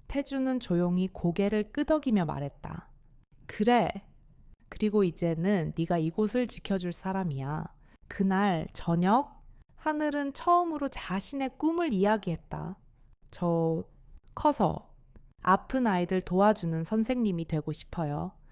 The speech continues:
그 말을 들은 태주는 아무 말 없이 아이를 안아주었다. 오래 참았던 눈물이 천천히 눈가를 타고 흘러내렸다. 한편 멀리 떨어진 교도소에서는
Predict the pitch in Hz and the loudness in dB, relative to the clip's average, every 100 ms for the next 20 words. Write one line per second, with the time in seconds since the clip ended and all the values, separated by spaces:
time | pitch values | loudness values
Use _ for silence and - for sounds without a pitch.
0 | - - - 190 170 175 220 208 190 196 | -20 -20 -6 2 4 6 4 2 0 0
1 | 226 254 254 240 240 240 - 208 233 269 | -2 -4 -2 0 0 0 -2 0 0 0
2 | 277 247 185 156 - - 226 - - 160 | 0 -2 -2 -6 -10 -6 -4 -4 -2 -2
3 | 160 190 214 175 147 151 151 - 156 - | -2 -2 -2 -2 -4 -6 -6 -8 -10 -10
4 | - 202 262 294 - _ - - 202 214 | -8 -6 -6 -8 -20 _ -16 0 2 4
5 | 226 226 - 262 254 254 226 208 160 160 | 2 -2 -8 -4 -4 -2 0 2 2 0
6 | 160 156 190 170 - - - - - 285 | 0 0 -2 -2 -6 -18 -20 -16 -8 -6
7 | 285 - 277 262 233 165 175 185 208 208 | -6 -6 -6 -2 -2 0 0 2 2 0
8 | - 160 156 180 214 226 240 233 208 151 | -2 -8 -4 -2 -2 -2 -2 0 0 0
9 | 160 151 - 135 139 156 - - - - | -2 -4 -6 -6 -4 -6 -10 -20 -20 -20
10 | - - - - - - - 294 285 240 | -18 -18 -20 -20 -20 -12 -2 0 2 4
11 | 220 269 381 - - - - - - 185 | 4 4 -4 -16 -20 -20 -20 -20 0 6
12 | 202 226 254 262 262 277 277 269 254 214 | 8 8 4 0 2 4 4 2 -2 0
13 | 170 196 202 208 175 160 151 180 160 151 | 0 0 0 0 0 -2 -4 -2 -2 -6